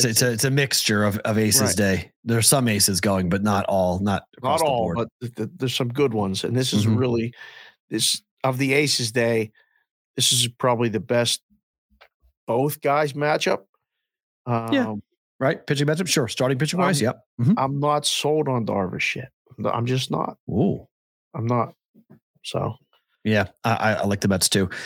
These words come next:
Speaker 2: The Nationals, it's Patrick Corbin Day up against the Angels and Suarez.
Speaker 1: Ooh.
Speaker 2: You, you mentioned team totals.
Speaker 1: Yeah.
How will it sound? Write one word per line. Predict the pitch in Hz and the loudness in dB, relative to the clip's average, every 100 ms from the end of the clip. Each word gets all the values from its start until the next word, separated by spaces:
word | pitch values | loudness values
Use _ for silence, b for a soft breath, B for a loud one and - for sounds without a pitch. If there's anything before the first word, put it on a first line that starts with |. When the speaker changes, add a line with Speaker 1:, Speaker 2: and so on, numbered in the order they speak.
| B B B B _ - | B B B B _ -12
Speaker 2:
The | 127 131 139 | -4 0 0
Nationals, | 147 170 196 214 202 185 151 - | 2 2 2 2 2 2 0 -2
it's | 147 135 | -2 -2
Patrick | - 190 - 170 | 0 -2 0 -4
Corbin | - 175 156 131 | 0 0 2 0
Day | 123 120 123 _ _ _ _ _ _ - _ | 2 0 -2 _ _ _ _ _ _ -20 _
up | 127 127 | -4 0
against | 127 127 120 | 0 0 0
the | 123 | 0
Angels | 127 120 113 110 - - | -2 0 0 2 0 0
and | 110 | -2
Suarez. | 107 123 117 107 101 95 - B B B B B _ _ _ - | 0 0 0 0 0 0 -2 B B B B B _ _ _ -2
Speaker 1:
Ooh. | 339 165 - | 0 -2 -2
Speaker 2:
You, | 127 120 - | -2 -2 -2
you | 135 | 0
mentioned | 143 143 123 | 0 0 0
team | 135 123 | 0 0
totals. | 120 113 110 107 - - _ _ _ _ - | 0 0 0 -2 -4 -8 _ _ _ _ -4
Speaker 1:
Yeah. | 120 127 | 0 0